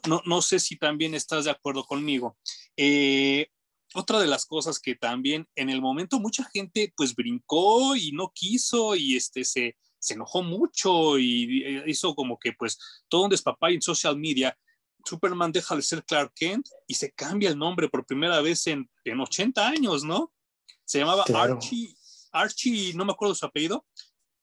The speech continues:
Speaker 2: No, tampoco me acuerdo de su apellido, pero decide darle muerte a, a Clark Kent,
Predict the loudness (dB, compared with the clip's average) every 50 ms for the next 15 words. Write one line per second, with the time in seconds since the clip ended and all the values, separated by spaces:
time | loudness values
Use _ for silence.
0 | _ 4 6 6 6 6 6 4 4 4 4 2 4 4 4 4 6 6 6 6
1 | 6 4 2 0 2 2 4 6 8 8 8 6 4 4 2 4 4 4 2 2
2 | 0 -2 0 0 -2 -2 2 2 4 4 4 2 0 -6 _ -4 -2 -2 -2 -2
3 | -4 -6 -4 -2 -4 -4 -4 -4 -2 -2 -2 -2 -2 -4 -6 -8 -8 -12 -14 -16
4 | _ -12 -10 -4 2 2 2 2 2 2 2 2 2 0 -4